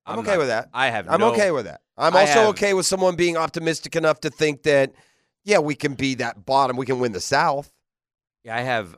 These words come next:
Speaker 2: I have
Speaker 1: Like, if you did a quickie poll, who will win the South? How much would the Jags get?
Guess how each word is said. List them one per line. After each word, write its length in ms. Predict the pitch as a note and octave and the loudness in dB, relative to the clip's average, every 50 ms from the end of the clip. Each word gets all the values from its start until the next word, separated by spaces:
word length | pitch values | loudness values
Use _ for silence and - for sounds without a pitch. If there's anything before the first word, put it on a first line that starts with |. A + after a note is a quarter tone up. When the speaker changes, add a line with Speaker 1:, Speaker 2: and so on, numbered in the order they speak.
| _ | _
Speaker 2:
I 120 | - G#2+ G#2+ | -12 -10 -8
have 260 | G#2+ G#2+ F#2+ F2+ E2+ | -6 -6 -6 -4 -2
Speaker 1:
Like, 180 | - F3+ E3 F#3 F#3 F3+ G3 | -2 -4 -4 -6 -8 -6 -6
if 160 | A3+ G3+ - | -6 -4 -4
you 140 | A3 C4+ C4+ | -4 -4 -2
did 160 | C4 C#4 B3 | -2 0 0
a 80 | A3+ G#3 | 0 -2
quickie 360 | - - A3+ G#3 G3 G3+ G3 | -2 -2 -4 -4 -4 -8 -10
poll, 500 | D#3 F3 F#3 F#3+ F3+ F3 E3+ E3 D#3 - _ _ _ _ _ _ _ _ _ | -2 0 2 4 4 4 2 0 -2 -8 _ _ _ _ _ _ _ _ _
who 140 | - - B3 A3+ | -4 -2 0 2
will 180 | G3 G3 F#3 | 2 2 2
win 160 | F3 F3 D#3+ | 2 0 0
the 100 | D#3 D3+ | 0 -2
South? 400 | C3+ - - D#3 C3 A2+ G2 G2 | -2 0 2 2 2 2 0 -2
How 180 | - A#2+ C#3 D3 | -4 -2 -2 0
much 260 | D3 C#3+ C3+ - - | 0 0 -2 -4 -6
would 120 | C3+ C#3 A2 | -8 -8 -8
the 60 | A2+ | -8
Jags 360 | F#2+ A#2 A2 F#2+ F#2 F#2 - | -6 -4 -4 -4 -6 -10 -14
get? 240 | - F2+ D2+ A#1+ | -16 -16 -16 -16